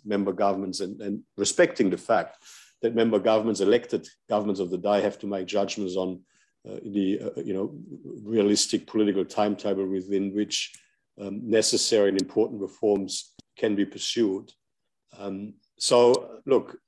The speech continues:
um, it's, I, I see it really as a continuum. Um, I, I've, you know, in Australia, I've, um, given it my absolute best every single day, but, you know, I, obviously you learn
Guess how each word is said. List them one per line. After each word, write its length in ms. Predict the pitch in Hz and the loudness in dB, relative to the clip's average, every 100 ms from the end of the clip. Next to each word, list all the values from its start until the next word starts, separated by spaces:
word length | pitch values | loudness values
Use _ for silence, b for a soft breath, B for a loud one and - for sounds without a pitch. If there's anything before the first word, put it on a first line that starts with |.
| 110 | -2
um, 320 | 107 113 117 | 0 0 -6
it's, 560 | - 175 147 - 117 - | -2 -2 0 -2 -4 -2
I, 220 | 127 131 | 0 2
I 20 | 131 | 2
see 240 | - 131 | 4 2
it 100 | 110 | 4
really 200 | 117 113 | 2 2
as 140 | 98 | 0
a 40 | 95 | -4
continuum. 720 | - 95 - 104 98 85 80 _ | -8 -8 -6 -4 -4 -8 -12 _
Um, 320 | 90 87 87 - | -16 -16 -18 -14
I, 300 | 104 104 101 | -12 -8 -4
I've, 200 | 98 98 _ b b b b b _ | -4 -4 _ b b b b b _
you 200 | - - | -4 2
know, 80 | 104 | 4
in 140 | 113 | 6
Australia, 480 | 104 - 110 117 117 | 4 4 4 4 4
I've, 220 | 101 - - _ _ | 0 -4 -16 _ _
um, 280 | 98 90 92 _ - | -20 -20 -20 _ 0
given 220 | 107 107 | 4 6
it 40 | 104 | 4
my 120 | 107 | 2
absolute 400 | 110 - 101 85 | 0 0 0 4
best 260 | 117 117 | 2 2
every 200 | 120 101 | 0 0
single 320 | 101 107 92 90 | 0 -2 -4 -2
day, 260 | 104 120 | 0 0
but, 180 | 104 98 - | -2 -6 -12
you 100 | 127 | -14
know, 140 | 92 107 | -12 -10
I, 100 | 98 - _ - - | -10 -12 _ -18 -12
obviously 360 | 101 104 92 | -10 -8 -2
you 140 | 95 92 | 0 2
learn 380 | 98 101 98 | 4 4 2